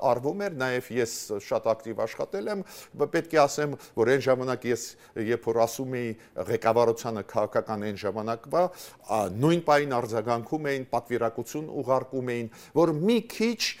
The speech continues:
գիտեք, այդ, ը, պլատֆորմը լայնանա համագործակցության Ռուսաստանի հետ։ Ռուսաստանը ասում է. «Ադրբեջանը իմ ռազմավարական պարտներ է»։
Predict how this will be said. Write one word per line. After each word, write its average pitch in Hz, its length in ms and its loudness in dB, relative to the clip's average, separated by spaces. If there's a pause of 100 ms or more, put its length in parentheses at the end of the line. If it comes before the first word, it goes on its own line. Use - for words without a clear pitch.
(200)
գիտեք, 156 440 0 (460)
այդ, 151 360 2 (200)
ը, 104 180 -4 (460)
պլատֆորմը 185 800 4
լայնանա 156 540 4
համագործակցության 101 840 -4
Ռուսաստանի 78 560 -8
հետ։ - 280 -16
Ռուսաստանը 170 500 0
ասում 120 260 -2
է. 104 40 0
«Ադրբեջանը 135 720 -2
իմ 170 220 -4
ռազմավարական 110 720 -4
պարտներ 92 480 -6
է»։ 76 120 -8